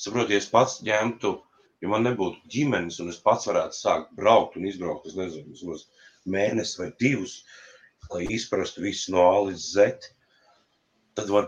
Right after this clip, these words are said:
būt tās, bet, um, kaut kā man,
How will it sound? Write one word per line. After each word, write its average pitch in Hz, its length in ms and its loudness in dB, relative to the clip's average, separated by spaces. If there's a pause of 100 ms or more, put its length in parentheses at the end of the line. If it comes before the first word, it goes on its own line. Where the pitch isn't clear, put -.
būt 98 240 2
tās, 82 240 -10
bet, 78 160 -16 (480)
um, 78 560 -10 (2500)
kaut 107 180 4
kā 101 160 6
man, 90 240 -2